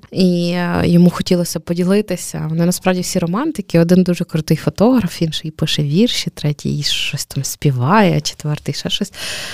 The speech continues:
четвертий тату робить. Ну, тобто такі креативні хлопці. І, е,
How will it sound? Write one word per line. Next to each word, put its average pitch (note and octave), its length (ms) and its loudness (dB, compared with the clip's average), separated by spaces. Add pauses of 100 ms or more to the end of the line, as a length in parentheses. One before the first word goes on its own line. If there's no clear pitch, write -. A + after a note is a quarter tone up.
(180)
четвертий - 420 0
тату F#3 500 0
робить. E3 480 -4
Ну, F#3 140 4
тобто - 280 -2
такі - 300 -4
креативні D3 520 0
хлопці. G3+ 440 0 (320)
І, G3 280 4
е, F#3 240 4